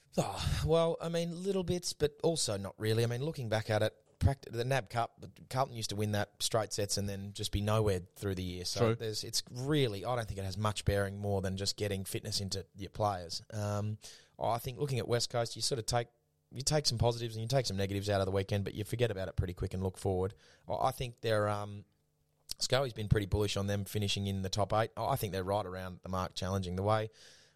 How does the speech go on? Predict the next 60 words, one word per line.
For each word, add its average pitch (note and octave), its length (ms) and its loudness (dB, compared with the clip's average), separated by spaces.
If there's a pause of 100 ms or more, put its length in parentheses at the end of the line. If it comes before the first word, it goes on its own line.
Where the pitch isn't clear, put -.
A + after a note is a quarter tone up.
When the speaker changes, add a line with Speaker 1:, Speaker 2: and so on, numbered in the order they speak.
(100)
Speaker 1:
I G#2 100 2
think G2+ 220 -8
they're G2+ 100 -4
gonna G2 160 0
present G2 300 0
themselves F#2+ 420 -2
this F#2+ 180 0
year G2 300 0
is F#2+ 200 -2 (360)
a, - 140 -8
a - 80 -6
different A2+ 340 -2
look. A#2 180 2
They're G#2 120 -10
gonna G2 100 0
have G2 240 0
a - 80 -6
lot A2 220 2
of G#2+ 40 -2
youth G#2 260 -6
in G#2 120 -2
there. G#2 420 2
Uh, F#2+ 280 -4
I've - 80 -8
spoken F#2 260 0
a - 20 0
lot G#2 140 2
about G2 240 -4
Ruben G2 340 0
Ginbey. G2+ 340 0
I F#2+ 40 2
think F#2+ 180 -2
he's G2+ 200 2
gonna F#2+ 160 -2
be F#2+ 100 -2
a F#2+ 40 0
star. G2 520 0 (100)
Um, G2 300 -4
haven't D#3 220 -2
spoken A#2+ 260 0
a G2+ 60 -4
lot A2+ 180 0
about G#2+ 240 -4
Campbell G2+ 260 -4
Chesser, A#2+ 360 2
but G#2 200 -8
he A2+ 320 0
is, G2 220 0 (260)
he's A#2 200 2
a G#2 60 0
smooth A2 280 4
mover G#2 260 4
that's G2 280 -2
got G#2+ 180 0
himself G2 340 -2
fit G#2+ 200 -2
again. G#2 240 0
So G#2 160 2
I A2+ 60 4
think - 280 -6